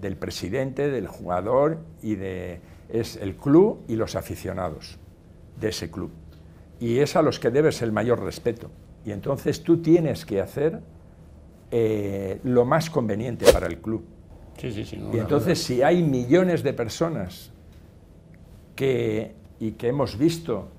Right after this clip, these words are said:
Speaker 1: de este futbolista, de Messi, que puede ser Cristiano Ronaldo, puede ser Van Basten o puede ser cualquiera, dice, aquí el importante no soy yo, ni es el entrenador,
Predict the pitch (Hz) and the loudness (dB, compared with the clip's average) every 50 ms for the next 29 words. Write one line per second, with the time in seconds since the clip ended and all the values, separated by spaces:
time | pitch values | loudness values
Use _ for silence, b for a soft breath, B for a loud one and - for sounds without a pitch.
0 | - - - - - - 104 104 101 101 104 98 98 101 104 101 - - 117 - | -20 -20 -20 -20 -20 -14 -12 -10 -8 -8 -8 -6 -4 -4 -4 -4 -4 -4 -6 -4
1 | - - 113 107 107 110 151 - - - 98 101 98 95 98 98 117 147 156 160 | -4 -6 -2 -2 0 0 0 0 0 0 -2 0 -2 -4 -6 -4 -2 -2 -2 -2
2 | - 135 - 98 87 - 120 120 - - 139 127 123 117 113 104 - - 107 - | -4 -6 -6 -6 -4 -2 -2 -2 0 0 0 2 4 4 4 2 0 -4 -8 -4
3 | - 135 123 120 110 98 104 104 110 131 160 180 170 160 151 135 131 113 - 120 | 2 2 2 4 2 0 0 -2 0 4 4 6 6 6 4 4 2 2 2 0
4 | 117 110 - - 117 113 117 110 107 101 92 90 85 - - - - - - - | -2 0 0 0 0 2 2 2 2 2 0 -4 -6 -8 -12 -16 -16 -18 -18 -20
5 | - - - - 98 95 101 104 101 110 165 175 160 - - 147 139 127 107 95 | -18 -18 -16 -10 -6 -4 -4 -2 0 2 2 2 2 2 2 2 2 2 0 0
6 | 117 120 117 - 147 139 - - 98 87 - - 156 156 147 139 160 160 B B | 0 0 0 0 -2 -2 0 -2 -4 -2 -2 0 2 2 2 0 -2 -6 B B
7 | B B B B B - 117 113 - - - B B B B B B B - 113 | B B B B B -6 -6 -4 -4 -6 -8 B B B B B B B -4 -2
8 | - - 185 196 196 170 147 131 113 - 123 113 101 - 160 170 165 185 185 175 | 2 6 6 8 8 8 6 4 4 4 4 4 6 6 2 2 2 0 -2 -2
9 | 156 151 147 143 - - - 127 117 113 110 151 156 165 170 165 - - - - | 0 0 0 -2 -2 -2 -2 -2 -2 0 2 4 4 4 4 4 0 -6 -10 -10
10 | - 113 117 120 120 120 127 139 147 151 139 - - - - - - B B B | -8 -6 -6 -6 -4 -4 -4 -2 -2 -2 -4 -4 -6 -12 -14 -14 -16 B B B
11 | B B B B B - - - 120 117 123 117 117 117 120 120 110 117 120 123 | B B B B B -12 -4 0 0 2 2 0 -2 -2 0 0 2 2 4 6
12 | 127 165 180 180 185 180 | 8 8 8 8 8 4